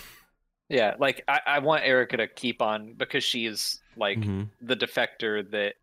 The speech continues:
Speaker 1: and, and there's pl-, been plenty of Imperial defectors, but this is the one where it was like she was almost pushed into it,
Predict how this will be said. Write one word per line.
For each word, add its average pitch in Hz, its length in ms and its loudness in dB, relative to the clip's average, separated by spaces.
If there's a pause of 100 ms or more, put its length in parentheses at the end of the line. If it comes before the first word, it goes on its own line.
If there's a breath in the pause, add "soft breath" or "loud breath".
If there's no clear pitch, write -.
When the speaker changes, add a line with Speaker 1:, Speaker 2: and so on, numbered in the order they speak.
Speaker 1:
and, 123 180 -8
and 113 160 -6
there's 98 160 -8
pl-, - 200 -14
been 98 200 -6
plenty 101 320 -8
of 104 100 -4
Imperial 113 400 2
defectors, 117 560 -4
but 95 140 -12
this 110 180 -2
is 101 120 -6
the 107 100 -2
one 104 320 -4
where 98 120 -2
it 95 40 -6
was 98 180 -6
like 95 240 0
she - 160 -6
was 104 140 -6
almost 95 320 -4
pushed - 300 -2
into 90 340 -6
it, 78 160 -10